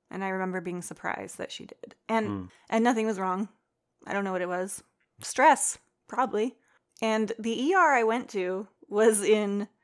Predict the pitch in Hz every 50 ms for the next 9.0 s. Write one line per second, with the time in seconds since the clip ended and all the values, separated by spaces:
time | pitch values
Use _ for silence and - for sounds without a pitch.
0 | _ _ _ _ _ _ - 214 214 226 233 233 226 226 226 226 233 226 226 220
1 | 220 220 220 214 214 214 214 214 214 214 214 214 208 202 - - - 196 202 220
2 | 233 254 - - - 254 254 254 254 269 269 269 269 262 - - 269 262 - 247
3 | 247 240 233 220 - - _ _ _ _ _ _ _ _ _ _ _ _ _ _
4 | - 220 233 233 226 226 - - 233 233 240 247 240 - - - _ _ - 220
5 | 220 220 220 - 247 220 214 226 226 233 214 - 226 214 - 240 233 226 - 247
6 | 240 240 226 202 202 202 - 214 202 202 196 196 196 - - 202 190 220 208 208
7 | 202 214 214 208 208 208 202 220 208 190 196 202 220 196 - - - 98 92 87
8 | - - 98 92 90 92 87 - - - - - - 233 - 226 226 240 - -